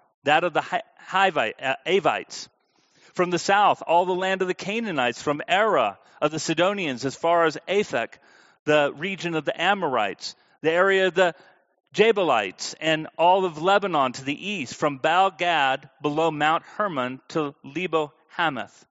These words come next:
As for all the inhabitants of the mountain regions from Lebanon to Mizperath, uh, Mizrephoth Maim, that is, all the Sidonians,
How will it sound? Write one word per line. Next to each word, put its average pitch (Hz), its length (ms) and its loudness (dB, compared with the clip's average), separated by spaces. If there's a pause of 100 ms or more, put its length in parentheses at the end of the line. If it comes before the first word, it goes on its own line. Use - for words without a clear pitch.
(560)
As 170 160 2
for 185 120 0
all 185 220 4
the 185 80 2
inhabitants 175 720 0
of 156 60 -6
the 147 60 -6
mountain 165 320 0
regions 170 480 -8
from 147 280 -2
Lebanon 160 560 -2
to 143 240 0 (280)
Mizperath, 175 1400 -2 (420)
uh, 139 200 2
Mizrephoth 139 1700 -2 (460)
Maim, 143 600 -2 (560)
that 151 180 2
is, 131 280 -2
all 151 260 2
the 165 80 -2
Sidonians, 147 640 -4